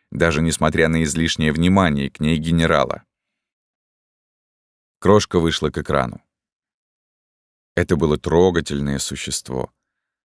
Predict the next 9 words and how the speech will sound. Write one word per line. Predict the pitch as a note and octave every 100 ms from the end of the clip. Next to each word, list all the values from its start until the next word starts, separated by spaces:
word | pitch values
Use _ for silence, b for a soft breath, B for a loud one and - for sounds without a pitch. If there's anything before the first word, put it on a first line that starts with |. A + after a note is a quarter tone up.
| -
Даже | F2 G2 F#2+
бедное | A#2 A2+ G2+ F#2+
платье | F#2+ G#2 F#2+ D2+
с | -
кружевным | D#2 D2 C#2+ E2 D#2+
воротничком | D2 C#2+ D#2 - F2+ E2+
не | D#2+
казалось | D2+ D#2 F2 E2+ D#2
противоестественным. | - D#2 D#2+ D#2 D#2+ - F2+ D2+ - C2 B1 C#2